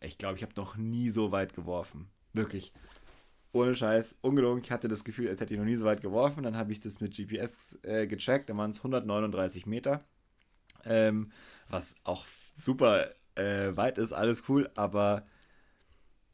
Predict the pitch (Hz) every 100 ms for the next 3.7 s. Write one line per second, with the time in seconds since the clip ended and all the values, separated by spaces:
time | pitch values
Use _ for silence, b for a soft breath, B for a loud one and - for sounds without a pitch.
0 | - - 101 - 143 147 139 - - 143
1 | 147 143 - - 120 127 - - - 156
2 | 208 - 131 135 127 120 127 135 - 107
3 | 127 131 95 95 113 -